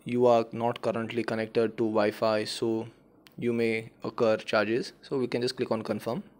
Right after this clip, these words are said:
Then on the top right hand, left hand side, there are three boxes. We'll just click on that.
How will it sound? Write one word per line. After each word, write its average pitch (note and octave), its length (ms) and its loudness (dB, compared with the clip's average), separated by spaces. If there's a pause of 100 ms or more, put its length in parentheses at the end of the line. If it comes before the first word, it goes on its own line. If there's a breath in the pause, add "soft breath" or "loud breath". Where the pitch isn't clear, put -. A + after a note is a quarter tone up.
(1700 soft breath)
Then C3 200 0
on C3 100 0
the B2+ 80 -2
top C#3+ 300 4
right B2 260 6
hand, D3 240 -2
left B2 240 2
hand C#3 200 0
side, - 400 0
there A#2 180 4
are A2+ 80 6
three B2+ 180 2
boxes. B2+ 540 2
We'll A2+ 200 0
just A#2 140 -2
click A#2 220 0
on A2 160 4
that. A#2 280 2